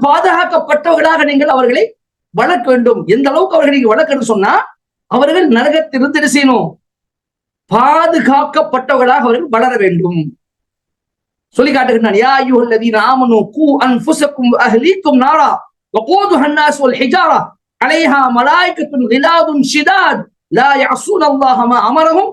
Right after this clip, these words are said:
வ யஃப்அலூன மா யுமரூன். விசுவாசிகளே, நீங்கள் உங்களையும் உங்களுடைய குடும்பத்தவர்களையும் நரக நெருப்பிலிருந்து பாதுகாத்துக் கொள்ளுங்கள்.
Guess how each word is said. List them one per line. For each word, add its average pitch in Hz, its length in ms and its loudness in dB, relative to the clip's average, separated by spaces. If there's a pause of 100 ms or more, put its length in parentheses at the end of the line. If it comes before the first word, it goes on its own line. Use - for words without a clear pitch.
(360)
வ 180 80 2
யஃப்அலூன 269 580 0
மா 226 160 0
யுமரூன். 185 440 0 (1300)
விசுவாசிகளே, 254 640 0 (520)
நீங்கள் 302 320 2
உங்களையும் 330 640 2 (440)
உங்களுடைய 320 400 0
குடும்பத்தவர்களையும் 302 920 0 (800)
நரக 269 520 0
நெருப்பிலிருந்து 311 520 0 (100)
பாதுகாத்துக் 311 760 0
கொள்ளுங்கள். 196 480 2